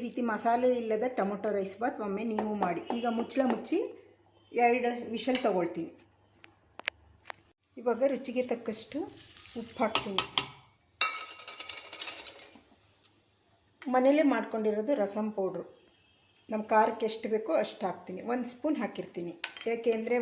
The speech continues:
ಒಣಮೆಣಸಿನ್ಕಾಯಿ ಹಾಕಿರ್ತೀನಿ, ತುಂಬ ಖಾರ ಆಗ್ಬಿಡುತ್ತೆ. ನೀವು ಬೇಳ್ದಣ್ಣು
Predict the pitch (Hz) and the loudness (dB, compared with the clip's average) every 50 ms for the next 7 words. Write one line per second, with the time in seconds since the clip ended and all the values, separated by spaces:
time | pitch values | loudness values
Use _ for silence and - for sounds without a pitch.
0 | 214 208 202 202 202 208 208 - 214 208 - 202 196 190 190 190 190 185 - - | 2 0 0 0 0 -2 -2 -4 -6 -2 0 2 2 2 2 0 0 -4 -4 -8
1 | 175 - - 190 233 302 285 - - - 202 190 190 185 185 196 180 170 170 180 | -8 -6 -4 -2 0 0 -2 -4 -6 -6 -2 0 0 2 2 2 2 4 2 2
2 | 175 170 160 160 170 165 - - 202 226 285 320 285 - - - _ _ _ _ | 0 -2 -2 -4 -6 -6 -4 -2 -2 -2 -2 -2 -6 -12 -18 -20 _ _ _ _
3 | - - - - _ _ _ _ _ _ _ - - - - - - - - - | -12 -12 -12 -18 _ _ _ _ _ _ _ -20 -20 -20 -20 -20 -20 -20 -20 -20
4 | _ _ - - - - - - - - - - - - _ _ _ _ _ _ | _ _ -18 -18 -18 -20 -20 -20 -20 -20 -20 -20 -20 -20 _ _ _ _ _ _
5 | _ - - - - - - _ _ _ _ _ _ _ - - - - - - | _ -14 -14 -14 -16 -20 -20 _ _ _ _ _ _ _ -16 -16 -16 -20 -20 -20
6 | - _ _ _ _ - - - - - - - - - - - - - - - | -20 _ _ _ _ -18 -16 -16 -16 -18 -16 -20 -14 -14 -14 -14 -14 -20 -20 -16
7 | - - 254 269 240 208 247 254 262 285 262 302 294 285 | -4 0 2 2 12 12 12 12 12 12 12 10 10 10